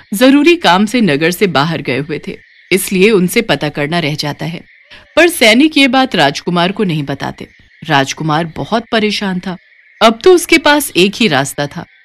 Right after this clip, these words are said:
इस दुपट्टे के टुकड़े की असलियत जानने का।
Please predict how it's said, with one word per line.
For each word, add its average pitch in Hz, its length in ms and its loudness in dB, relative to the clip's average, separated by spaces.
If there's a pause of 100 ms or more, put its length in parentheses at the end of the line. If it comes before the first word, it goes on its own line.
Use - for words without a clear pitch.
(200)
इस 180 120 0
दुपट्टे 151 460 -2
के 202 140 -2
टुकड़े 180 380 -4
की 220 180 -4
असलियत 151 500 -4
जानने 139 340 -6
का। 143 200 -10